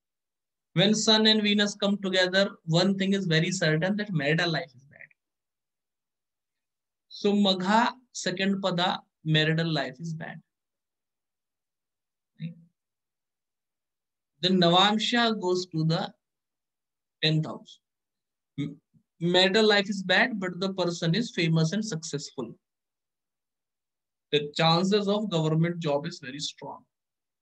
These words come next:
The person is, like, very harsh in his speech. The person is not very emotional.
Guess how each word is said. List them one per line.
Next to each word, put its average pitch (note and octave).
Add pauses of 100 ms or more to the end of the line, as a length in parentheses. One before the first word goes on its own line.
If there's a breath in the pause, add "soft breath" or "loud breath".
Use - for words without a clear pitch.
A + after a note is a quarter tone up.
(3000)
The G3
person G#3 (100)
is, A3 (1080)
like, D#3+ (180)
very D#3+ (400)
harsh G3+
in F#3+
his F3
speech. - (1300)
The E3+
person F#3+
is G3
not F3+
very F#3+
emotional. F#3